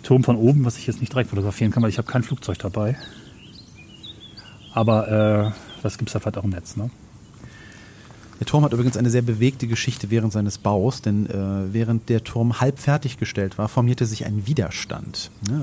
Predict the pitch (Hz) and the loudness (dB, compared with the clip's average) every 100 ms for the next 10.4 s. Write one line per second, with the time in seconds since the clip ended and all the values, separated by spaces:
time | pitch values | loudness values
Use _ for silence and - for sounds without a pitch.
0 | 95 87 87 90 98 98 101 113 107 101 | -4 -6 -6 -6 -4 -4 -2 -2 0 0
1 | 98 98 107 143 - 117 110 101 101 - | 2 2 4 2 4 4 6 4 0 0
2 | 110 104 98 104 117 104 101 104 - - | 0 2 4 4 2 -2 -2 -2 -4 -12
3 | - - - 104 101 98 107 131 147 - | -14 -12 -4 0 2 0 0 2 4 6
4 | 131 160 127 131 123 135 107 95 92 104 | 6 4 2 4 6 6 6 2 0 0
5 | 95 90 80 95 127 127 123 104 - 92 | 0 0 -2 0 -2 -2 -2 -4 -4 -4
6 | 101 - 107 113 107 - 107 151 - 147 | -4 -2 0 2 0 0 4 4 4 4
7 | 135 135 135 127 123 113 95 82 78 90 | 4 4 4 4 6 6 4 0 -4 -4
8 | 113 104 110 104 76 - - - - - | -2 0 0 0 -2 -6 -14 -18 -16 -16
9 | - - - - - - - 80 - - | -14 -14 -14 -16 -16 -6 -4 -4 -6 -4
10 | 104 107 107 | -2 -2 -2